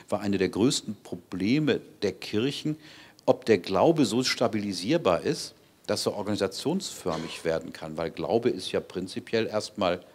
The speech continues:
wild. Also man kann ja alles glauben, weil man ja nicht sehen kann, was man glaubt. Der Deus Absconditus ist eigentlich für so eine Organisation richtig Mist. Ne, dass die griechische Götterwelt wäre viel besser organisierbar gewesen, aber die brauchten keine Kirchen.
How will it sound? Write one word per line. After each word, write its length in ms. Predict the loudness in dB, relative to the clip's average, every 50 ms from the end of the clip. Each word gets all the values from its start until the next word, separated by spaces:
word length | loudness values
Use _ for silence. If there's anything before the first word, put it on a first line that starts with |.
| _
wild. 460 | -2 2 4 4 4 2 -2 -8 -18 -20 -20 _ _ _ _ _ _ _ _ _ _ _ _ _ _ _ _ _
Also 160 | -6 -6 -6 -6 -8 -8 -6
man 140 | -6 -4 -4
kann 140 | -2 -2 0
ja 100 | 0 0
alles 260 | 0 -2 -2 -2 -2
glauben, 320 | -2 -2 0 0 -2 -4 -6
weil 80 | -4
man 100 | -4 -4
ja 80 | -6 -6
nicht 140 | -6 -8 -4
sehen 240 | -2 -2 -2 -2 -4
kann, 180 | -6 -8 -8
was 160 | -8 -10 -10
man 100 | -12 -14
glaubt. 380 | -14 -14 -14 -14 -16 _ -20 -20 _ _ _ _ _ _ _ _ _ -6 -4
Der 80 | -2
Deus 240 | -2 0 -2 -4 -4
Absconditus 680 | -6 -8 -8 -4 -2 -2 -2 -2 -2 -4 -4 -6 -6
ist 160 | -8 -10 -10 -8
eigentlich 260 | -8 -8 -8 -8 -8
für 80 | -8
so 100 | -6 -6
eine 140 | -6 -6 -6
Organisation 580 | -10 -12 -10 -8 -6 -6 -6 -6 -6 -6 -6 -6
richtig 280 | -8 -12 -14 -12 -8 -6
Mist. 360 | -4 -4 -4 -6 -10 -16 -18 -18 -18 -18 -18 -20 -20 -20 -20 -20 _ _ _ _ _ _ _ _ _ _ _ _ _ _ _ _ _ -20 -20 -20 -20 _ _
Ne, 120 | -8 -4 -4
dass 140 | -4 -4 -6
die 100 | -6 -8
griechische 380 | -8 -8 -6 -6 -8 -8 -6
Götterwelt 480 | -4 -2 0 2 2 4 4 2 2 2
wäre 160 | 0 -2 -2
viel 240 | -2 -6 -8 -4 -2
besser 300 | -2 -2 0 0 -2 -2
organisierbar 580 | -2 -4 -8 -8 -6 -4 -2 -2 0 0 0
gewesen, 160 | -2 -2 -4 -4
aber 100 | -2 -2
die 60 | -2
brauchten 300 | 0 -2 -2 -2 -4 -6
keine 180 | -4 -4 -6
Kirchen. 340 | -6 -4 -4 -4 -4 -4 -8